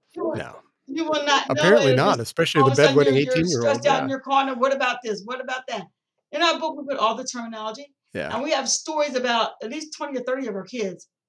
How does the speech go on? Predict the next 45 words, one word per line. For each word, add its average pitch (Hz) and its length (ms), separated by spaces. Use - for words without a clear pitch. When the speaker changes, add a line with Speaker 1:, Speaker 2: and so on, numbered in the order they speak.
Speaker 1:
A 208 60
lot 240 160
of 247 60
our 247 80
kids 247 220
put 233 140
their 220 100
own 226 140
stories 247 340
in, 214 80
and 208 100
we 208 100
let 220 220
them. 190 200
So 294 180
it's 302 120
a 262 100
good 330 260
one. 294 440
Um, 226 320
and 302 200
even 403 220
when 320 160
we 381 80
were, 427 100
like, 294 140
surprised 302 440
'cause 247 80
I 262 160
got 254 160
an 240 100
email 262 400
that 226 280
five 320 320
copies 294 320
of 240 160
our 233 160
book, 247 320
six - 300
copies 262 340
sold 254 160
in 233 80
Germany. 226 380
I'm 226 120
like, 202 180